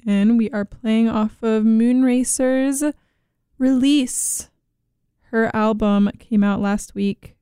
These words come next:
It's called Is It Really a Secret? And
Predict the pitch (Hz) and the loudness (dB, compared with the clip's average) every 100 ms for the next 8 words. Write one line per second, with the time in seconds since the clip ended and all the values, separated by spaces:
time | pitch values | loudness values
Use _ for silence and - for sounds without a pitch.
0 | _ - - 196 196 202 202 208 202 202 | _ -14 -2 -2 0 -2 0 0 2 0
1 | - 202 - 196 196 - - _ _ _ | -2 -4 -4 -2 -2 -4 -20 _ _ _
2 | _ _ _ _ _ - 202 202 196 196 | _ _ _ _ _ 0 2 2 2 2
3 | 202 | 2